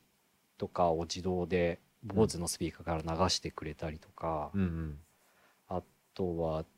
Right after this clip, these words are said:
Speaker 1: そうですね、家の電気が今リモコンでつくような電気なんで、そのリモコンでつけたり消したりできるのと、
Speaker 2: うん。
Speaker 1: あとリモコンがあるのがエアコンとテレビなんで、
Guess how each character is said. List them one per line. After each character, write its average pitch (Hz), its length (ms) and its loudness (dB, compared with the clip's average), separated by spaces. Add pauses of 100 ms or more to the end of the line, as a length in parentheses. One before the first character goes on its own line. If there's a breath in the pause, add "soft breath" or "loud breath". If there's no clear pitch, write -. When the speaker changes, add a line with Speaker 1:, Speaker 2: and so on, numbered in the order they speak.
(340)
Speaker 1:
そ - 160 0
う - 20 4
で - 40 -2
す - 60 -4
ね、 90 60 4
家 139 200 10
の 160 140 6
電 165 260 4
気 104 180 -8
が 92 140 0
今 92 180 -4
リ 87 80 -6
モ 117 140 -2
コ 123 160 -4
ン 120 120 -4
で 117 100 -2
つ - 140 -8
く 123 120 -2
よ 87 180 -2
う - 20 -10
な 78 120 -10
電 78 260 -8
気 - 120 -14
な 73 120 -10
ん 73 160 -16
で、 78 240 -4
そ - 120 -8
の 90 140 4
リ 76 80 2
モ 87 160 -2
コ - 160 -8
ン 82 120 -6
で 80 220 -4 (420)
つ - 100 -12
け 95 100 2
た 82 100 -4
り 80 80 -10
消 85 140 -6
し - 80 -10
た 90 100 0
り 76 80 -6
で 80 100 -4
き - 160 -6
る 82 60 -4
の 80 100 -6
と、 107 200 2
Speaker 2:
う - 20 -2
ん。 - 60 4
Speaker 1:
あ 110 40 2
と 98 140 4
リ 87 100 0
モ 101 140 0
コ 107 140 -2
ン 107 100 0
が 113 100 8
あ 110 40 8
る 104 100 2
の 87 100 -6
が 85 220 -6
エ 90 80 4
ア 95 80 8
コ 95 140 0
ン 90 80 -2
と 92 120 0
テ 95 160 4
レ 85 120 0
ビ 78 120 -10
な 78 100 -14
ん 78 160 -20
で、 73 220 -12